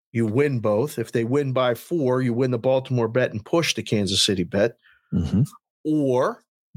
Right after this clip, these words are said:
Speaker 1: take a shot on Kansas City on the money line with a plus price and guarantee yourself something for your time. You can't win both of those. So you could go for the middle with the points.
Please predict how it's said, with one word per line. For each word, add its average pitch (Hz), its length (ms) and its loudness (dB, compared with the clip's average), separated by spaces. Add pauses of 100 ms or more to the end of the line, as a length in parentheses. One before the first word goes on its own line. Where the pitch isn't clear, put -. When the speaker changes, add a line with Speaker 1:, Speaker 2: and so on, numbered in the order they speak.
(720)
Speaker 1:
take 135 220 0
a 131 40 2
shot 131 400 -2
on 127 140 -2
Kansas 120 360 0
City 123 200 0
on 113 100 0
the 104 60 -2
money 143 360 0
line 113 400 -2 (1160)
with 117 140 2
a 104 40 -4
plus 135 380 0 (260)
price 120 560 0 (300)
and 107 140 -2
guarantee 131 440 0
yourself 120 460 0
something 131 560 0
for 123 180 0
your 107 180 0
time. 123 680 -2 (300)
You 104 100 -2
can't 160 380 -2
win 123 240 0
both 117 300 0
of 95 160 -10
those. 104 540 -2 (460)
So - 140 -2
you 110 160 2
could 104 160 -4
go 160 180 2
for 170 140 -2
the 139 80 0
middle 135 360 0
with 135 120 -2
the 123 80 -2
points. 101 440 -2